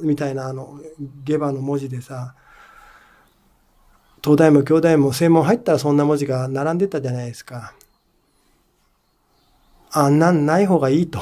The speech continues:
親が思って。あ、じゃあこの無関心なこの子供がおとなしくていいやと。こういうことですよね、結局は。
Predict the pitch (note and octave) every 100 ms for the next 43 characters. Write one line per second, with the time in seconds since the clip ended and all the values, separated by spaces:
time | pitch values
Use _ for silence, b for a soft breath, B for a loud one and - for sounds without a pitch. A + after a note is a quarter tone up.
0 | B B - D3+ D#3+ C3+ C3 D3 D3 -
1 | - - - D3+ D#3 D3 D#3 D3 C#3+ C#3+
2 | F#3 F3+ F3 C#3+ C3 B2 C#3 C#3+ C#3 C#3+
3 | D3+ D3 C#3+ C#3+ C#3+ E3 E3+ - - D3+
4 | C#3+ C3 B2+ B2+ - b b b b b
5 | b b b _ _ _ _ _ _ _
6 | _ _ _ _ _ _ _ - D#3 C#3+
7 | E3+ - G3+ C#3 F3 F3+ - C3 - C3+
8 | C3 D3 D3+